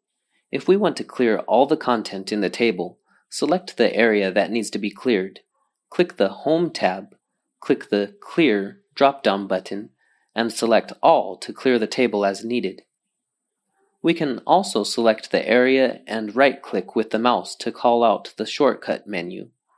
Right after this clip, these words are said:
We can also use the Clear function here. Now, some cells in this transcript are filled with color. How can I clear the color of the cell without clearing the content? It's quite simple.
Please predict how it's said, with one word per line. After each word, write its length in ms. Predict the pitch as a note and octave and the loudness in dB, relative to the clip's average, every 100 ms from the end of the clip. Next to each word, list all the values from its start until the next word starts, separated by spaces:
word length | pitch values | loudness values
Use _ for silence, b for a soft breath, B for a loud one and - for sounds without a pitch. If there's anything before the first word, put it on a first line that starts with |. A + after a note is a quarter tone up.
| _ _ _ - | _ _ _ -4
We 80 | |
can 160 | A2+ A2+ | -2 2
also 260 | B2+ C#3+ A2+ | 2 2 -2
use 280 | G#2 G2+ | 0 -4
the 120 | - G2+ | -6 -10
Clear 500 | - F#3+ D#3+ G2 - | 0 2 2 0 -6
function 540 | - G#2 - - F#2+ | -4 -4 -4 -10 -10
here. 340 | G2+ F#2 G#2 _ _ _ _ _ _ _ _ _ _ _ _ _ _ _ _ _ | -10 -12 -12 _ _ _ _ _ _ _ _ _ _ _ _ _ _ _ _ _
Now, 540 | C3+ C3+ B2+ A#2 - _ _ _ - | 0 2 4 2 0 _ _ _ -12
some 320 | - G3 C4 | -2 0 0
cells 400 | - D#3 C3+ A#2 | 2 4 4 2
in 100 | A#2 | 0
this 160 | A2+ - | -2 -4
transcript 640 | - C#3+ C3+ - G2+ F#2+ | -2 0 0 -2 -2 0
are 100 | G2 | -2
filled 340 | - - C#3 A2 | -2 2 2 2
with 240 | G2+ - | -4 -6
color. 460 | - D3+ F#2+ F2 - _ _ _ _ _ _ | 0 0 0 -8 -18 _ _ _ _ _ _
How 140 | G3+ | -2
can 180 | G#3 A#3+ | 0 -2
I 80 | D3+ | -2
clear 400 | - - D3+ C3+ | -4 2 4 4
the 80 | |
color 400 | G#2+ - C3+ A2 | 0 2 4 4
of 140 | F#2+ F#2+ | 0 -2
the 80 | G#2 | -4
cell 340 | - A#2+ G2+ | 2 4 4
without 400 | G2+ A#2 G#2+ - | 0 2 2 0
clearing 400 | - C3+ A#2+ G#2 | 0 0 2 -2
the 80 | F2+ | -6
content? 720 | - B2+ F3 - E2 - - _ _ _ _ _ - | -2 -2 -2 -8 -12 -14 -20 _ _ _ _ _ -10
It's 160 | - | -8
quite 300 | - D#3+ A2+ | 0 2 2
simple. 520 | - A#2 G#2+ F2 G#2+ | -6 -10 -8 -10 -10